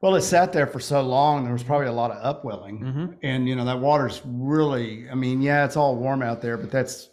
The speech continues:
Speaker 1: a, a cooler area, probably deep down too. So, uh, yeah, that makes sense. Interesting, interesting. Um, speaking of the tropics, you wanna take a look at the, at
Speaker 2: Let's
Speaker 1: the,
Speaker 2: pull up,
Speaker 1: uh,
Speaker 2: let's pull up the I R.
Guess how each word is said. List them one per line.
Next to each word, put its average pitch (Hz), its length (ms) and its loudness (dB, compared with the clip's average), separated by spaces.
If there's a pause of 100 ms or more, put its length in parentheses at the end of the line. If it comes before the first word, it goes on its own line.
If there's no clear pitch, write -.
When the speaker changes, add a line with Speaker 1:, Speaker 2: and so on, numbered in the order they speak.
(160)
Speaker 1:
a, 117 240 -8
a 127 40 -4
cooler 131 380 -2
area, 117 420 -2 (120)
probably 113 680 -2 (120)
deep 113 240 -8
down 117 280 -4
too. 110 380 -4
So, 104 480 -6
uh, 104 300 -6
yeah, 113 300 -4
that 120 180 -6
makes 117 220 -8
sense. 110 580 -8 (180)
Interesting, 120 720 -8 (220)
interesting. 104 600 -12 (800)
Um, 156 600 4 (520)
speaking - 520 -10
of 110 160 -10
the 95 80 -16
tropics, 117 840 -8
you 127 60 -8
wanna 120 120 -6
take 120 140 -6
a 120 40 -6
look 117 160 -6
at 107 80 -12
the, 104 240 -10 (680)
at 127 40 -12
Speaker 2:
Let's 110 120 -12
Speaker 1:
the, 117 120 -12
Speaker 2:
pull - 100 -2
up, 104 60 -6
Speaker 1:
uh, 98 220 -10
Speaker 2:
let's 175 140 -6
pull 285 180 -10
up - 100 -14
the 139 100 -8
I 123 180 -12
R. - 240 -16